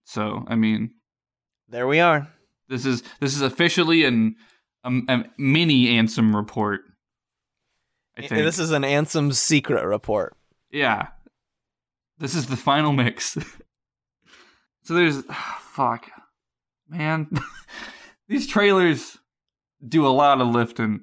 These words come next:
Speaker 1: real quick.
Speaker 2: Hey, we, we're gonna, we're gonna go to Monsters, Inc. That'll be cool.
Speaker 1: Yeah. That was,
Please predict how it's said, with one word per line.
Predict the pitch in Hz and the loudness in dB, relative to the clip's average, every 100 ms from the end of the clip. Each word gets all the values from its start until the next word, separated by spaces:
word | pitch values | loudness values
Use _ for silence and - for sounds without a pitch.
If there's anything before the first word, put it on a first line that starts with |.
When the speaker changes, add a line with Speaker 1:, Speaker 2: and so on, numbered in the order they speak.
| _ | _
Speaker 1:
real | 117 123 | -4 -4
quick. | 117 - 104 98 - _ _ _ _ _ _ _ _ | -4 -4 -4 -6 -18 _ _ _ _ _ _ _ _
Speaker 2:
Hey, | 214 240 | -2 0
we, | 180 180 | 2 0
we're | |
gonna, | 165 190 190 | 2 0 2
we're | 190 190 | 0 2
gonna | 202 196 | 0 2
go | 196 | 2
to | 196 | 2
Monsters, | 196 202 - 185 | 2 0 0 0
Inc. | 226 196 151 | 2 0 0
That'll | 160 170 | 0 2
be | 143 | 0
cool. | 123 135 147 160 - _ | -2 2 2 0 -6 _
Speaker 1:
Yeah. | 139 160 139 117 92 - _ _ _ | -2 2 4 4 2 -4 _ _ _
That | 214 349 | -6 -2
was, | 320 | -2